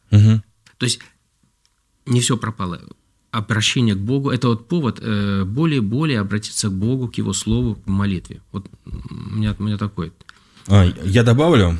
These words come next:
Speaker 1: от себя немножечко. Знаю реального человека, и даже не одного,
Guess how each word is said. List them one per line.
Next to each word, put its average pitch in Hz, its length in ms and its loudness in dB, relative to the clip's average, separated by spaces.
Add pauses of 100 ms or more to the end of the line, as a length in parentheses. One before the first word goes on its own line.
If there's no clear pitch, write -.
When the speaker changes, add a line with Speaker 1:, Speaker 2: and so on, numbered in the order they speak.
Speaker 1:
от 95 140 0
себя 107 240 4
немножечко. 85 760 2 (720)
Знаю 120 320 4
реального 110 320 6
человека, 110 420 2
и 92 40 2
даже 98 180 4
не 98 60 6
одного, 101 500 2